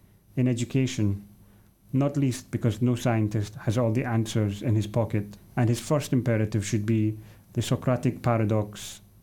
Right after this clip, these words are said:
"I know that I know nothing." In April twenty twenty,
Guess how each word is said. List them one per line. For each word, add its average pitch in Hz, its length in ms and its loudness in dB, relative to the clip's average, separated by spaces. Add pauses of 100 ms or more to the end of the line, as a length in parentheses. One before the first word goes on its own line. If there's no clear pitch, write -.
(140)
"I 113 140 2
know 113 500 2
that 107 160 -2
I 113 120 2
know 113 140 2
nothing." 107 460 0 (500)
In 135 120 2
April 160 320 0
twenty 139 280 -2
twenty, 117 540 0